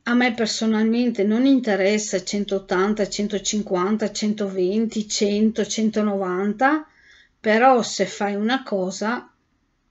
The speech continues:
o la fai o continui, cara, con la tua serie di bugie a prendere in giro la gente, come sei abituata a fare tu. Ma con la faccia tosta anche, oh!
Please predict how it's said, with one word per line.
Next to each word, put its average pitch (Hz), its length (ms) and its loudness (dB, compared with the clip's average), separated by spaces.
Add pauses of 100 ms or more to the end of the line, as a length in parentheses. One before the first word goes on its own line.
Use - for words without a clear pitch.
(380)
o 233 120 8
la 277 160 8
fai 214 680 -4 (300)
o 220 160 -2
continui, 214 760 0
cara, 202 420 -4
con 202 160 -2
la 202 100 -2
tua 202 200 -4
serie 196 520 -2
di 190 120 -6
bugie 190 520 -2
a 196 60 2
prendere 202 480 -2
in 196 140 0
giro 190 320 -2
la 190 160 -2
gente, 185 500 -8
come 214 280 -2
sei 226 520 0 (360)
abituata 202 760 -2
a 240 40 -2
fare 208 400 -8
tu. 180 200 -18 (840)
Ma 208 120 -10
con 330 160 8
la 349 80 10
faccia 320 380 0
tosta 294 440 2
anche, 214 440 0
oh! 247 340 4